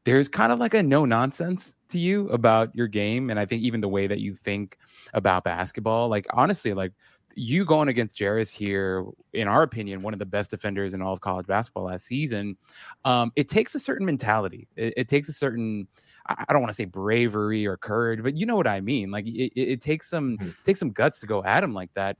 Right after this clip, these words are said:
Speaker 1: Where does that come from, from, for you? Were, were you always just, like, the fearless kid in your neighborhood and you're like, "Dude, any challenge, I'm good"? Or, you know, is this something that, you know, you've, you've kinda developed over time?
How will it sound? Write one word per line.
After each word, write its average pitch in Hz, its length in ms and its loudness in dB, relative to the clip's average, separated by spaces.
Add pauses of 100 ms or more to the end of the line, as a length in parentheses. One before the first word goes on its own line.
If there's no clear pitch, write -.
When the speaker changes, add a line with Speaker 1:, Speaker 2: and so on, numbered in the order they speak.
(240)
Speaker 1:
Where 190 120 6
does 285 120 -2
that 254 160 -2
come 139 180 -2
from, 101 460 -6
from, 107 240 -4
for - 180 -6
you? 101 260 -4
Were, 95 220 -4
were 110 120 -4
you 123 160 2
always 120 280 4
just, 120 160 -4
like, 104 260 0 (220)
the 107 100 -2
fearless 110 460 -2
kid 110 240 -2
in 104 80 -4
your 101 140 -4
neighborhood 107 560 -2
and 98 100 -6
you're 98 160 -4
like, 98 200 -2
"Dude, 104 200 -4
any 104 220 -4
challenge, 104 500 -4 (260)
I'm 104 140 -4
good"? 117 340 2
Or, 113 420 4 (180)
you 113 80 -2
know, 113 80 0
is 120 100 2
this 120 100 -4
something 127 280 0
that, 110 200 2
you 117 80 -2
know, 101 160 0
you've, 104 200 -6 (160)
you've 110 100 -6
kinda 98 220 -2
developed 95 360 -2
over 92 160 -6
time? 98 280 -6